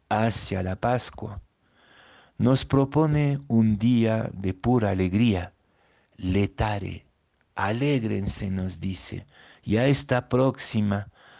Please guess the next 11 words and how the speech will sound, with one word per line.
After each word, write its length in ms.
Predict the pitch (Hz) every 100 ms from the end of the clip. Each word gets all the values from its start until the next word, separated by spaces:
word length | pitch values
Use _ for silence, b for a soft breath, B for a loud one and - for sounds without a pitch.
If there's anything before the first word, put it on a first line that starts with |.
| B B -
la 440 | 92 92 98 92 -
aurora 720 | 92 90 90 98 123 113 101
de 140 | 98 95
la 180 | 98
Pascua, 640 | - 131 135 - 110 110 107
de 180 | - 101
la 160 | 95 98
resurrección. 880 | 101 101 104 95 104 - 143 147 135 B B B B
La 220 | - 117 117
victoria 760 | 113 104 - 160 170 143 123
está 560 | 113 - - 110 113